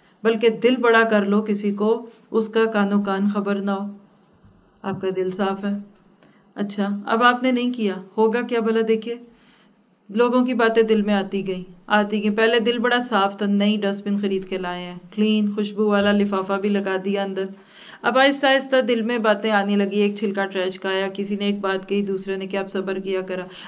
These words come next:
अब एक वक्त आया कि आपका दिल भर गया। अब जिस दिन दिल भरा तो आहिस्ता आहिस्ता क्या होता है, जब trash can भर जाती है तो क्या होता है? बदबू आती है, पहली बात है। दूसरी बात है कि जब आप trash फेंकते नहीं हैं साथ साथ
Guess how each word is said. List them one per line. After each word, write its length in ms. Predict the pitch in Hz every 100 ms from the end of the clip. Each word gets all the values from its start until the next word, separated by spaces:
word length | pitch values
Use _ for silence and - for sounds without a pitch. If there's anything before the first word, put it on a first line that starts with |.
| -
अब 140 | 233
एक 200 | 262 277
वक्त 220 | 262 254 226
आया 140 | 220
कि 120 | 220
आपका 240 | 208 208 202
दिल 180 | 202 202
भर 200 | 202 185
गया। 260 | 185 185 185 - - - - - - 226
अब 160 | 240
जिस 220 | 233 262 269
दिन 200 | 302 240
दिल 200 | 247 269
भरा 280 | 254 226 226
तो 140 | 226
आहिस्ता 280 | 220 208 226
आहिस्ता 200 | 220 233
क्या 160 | 226 208
होता 200 | 190 190
है, 160 | 190 - _ _ _ - -
जब 300 | 247 269 262
trash 420 | - 220 247 247 -
can 260 | 240 240 240
भर 240 | 208 226 247
जाती 280 | 269 262
है 60 | 269
तो 120 | 277
क्या 180 | 277 277
होता 300 | 247 208 190
है? 120 | 175 - _ _ _ - - _ - - - - - -
बदबू 320 | 196 196 214 226
आती 260 | 214 226
है, 60 | 226
पहली 240 | 220 214
बात 260 | 214 208 202
है। 180 | 196 - - - - -
दूसरी 340 | 202 262 269 302
बात 280 | 294 285 294
है 60 | 302
कि 160 | 285
जब 280 | 226 254 254
आप 160 | 269 269
trash 260 | 226 226 233 -
फेंकते 400 | 233 247 294 302
नहीं 200 | 254 220
हैं 380 | 208 208 202 208
साथ 200 | 226 214
साथ 340 | 214 196 185